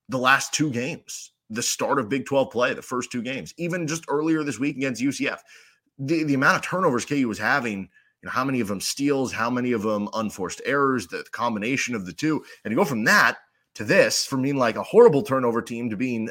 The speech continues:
a elite of the elite of the elite turnover team in the same week is, is pretty immeasurable. The lesson here to me isn't that having two turnovers is gonna be the key to winning. Obviously, if you have two turnovers in a game moving forward, if you have two turnovers per game the rest of the way,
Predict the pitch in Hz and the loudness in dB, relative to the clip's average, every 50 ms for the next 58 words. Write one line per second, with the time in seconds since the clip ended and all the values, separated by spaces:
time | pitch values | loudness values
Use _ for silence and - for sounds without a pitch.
0 | - - 123 120 113 110 107 110 - 113 123 117 117 147 160 156 - 127 131 107 | -2 0 0 2 2 2 0 -2 -2 -2 -2 2 2 2 0 2 0 -2 -2 0
1 | 120 123 120 110 117 127 131 131 - _ 107 110 107 95 92 95 113 107 98 92 | 2 2 2 2 2 2 2 0 0 _ 0 0 0 -2 -2 -2 0 0 0 0
2 | 101 127 196 170 135 131 - - - _ _ - 139 135 131 123 113 107 110 107 | 0 0 2 0 0 -2 -4 -18 -20 _ _ -4 -2 0 0 0 0 -2 -2 -4
3 | - 110 101 101 101 98 _ _ _ _ _ _ 143 139 135 131 - - - 170 | -6 -8 -8 -8 -8 -10 _ _ _ _ _ _ -6 -4 -4 -2 -2 0 0 0
4 | 185 175 131 113 135 175 156 120 - - 110 92 - - 107 - - - - - | 0 2 0 0 2 2 2 0 0 -2 -6 -6 -6 -10 -12 -12 -12 -14 -6 -4
5 | 190 220 214 147 117 - 101 107 101 113 131 165 143 117 113 104 87 80 82 71 | -2 -2 0 0 0 -2 -2 -4 -2 0 0 0 -2 -2 -4 -4 -4 -6 -10 -12
6 | - _ _ - - - - _ _ _ - 120 147 143 131 160 190 247 247 - | -12 _ _ -20 -20 -20 -20 _ _ _ 0 4 4 6 8 8 6 6 4 4
7 | 254 226 175 170 180 175 151 139 127 123 120 120 - - 156 139 127 160 156 - | 2 2 2 4 4 4 2 2 2 2 0 -2 -2 -2 -2 0 0 -2 0 0
8 | 147 123 123 131 139 123 127 123 110 - - 131 123 - - 117 117 113 110 110 | 2 4 4 4 4 4 0 -4 -2 0 2 2 2 2 -2 -4 -2 0 0 0
9 | 104 101 104 101 95 - - - _ _ _ _ _ _ - 131 113 104 135 131 | 0 0 0 0 -2 -4 -8 -12 _ _ _ _ _ _ -4 -2 0 2 0 2
10 | 123 127 117 110 - - 120 120 107 98 98 95 80 65 _ _ _ - _ _ | 2 0 0 -2 -4 -2 -2 -2 0 -2 -4 -6 -8 -10 _ _ _ -20 _ _
11 | _ 117 127 139 156 143 - 151 151 123 131 143 131 - - 143 143 135 - 135 | _ 2 2 4 2 2 2 2 2 6 4 4 2 2 0 0 0 0 0 -2
12 | 131 127 127 123 117 117 101 117 120 117 95 113 117 113 110 113 113 107 104 101 | 0 2 0 0 0 -2 -4 -4 -6 -6 -4 -4 -4 -4 -4 -4 -4 -4 -4 -4
13 | - 113 113 110 104 101 - 107 104 90 - - 127 113 - - 120 117 117 107 | -4 -2 0 0 0 -2 -2 -2 -4 -4 -2 -2 -2 -2 -2 -4 -2 -2 -2 -2
14 | 107 104 - - 107 101 107 104 104 101 98 - 104 104 98 | -4 -6 -6 -8 -6 -4 -2 0 0 0 0 0 -2 -2 -2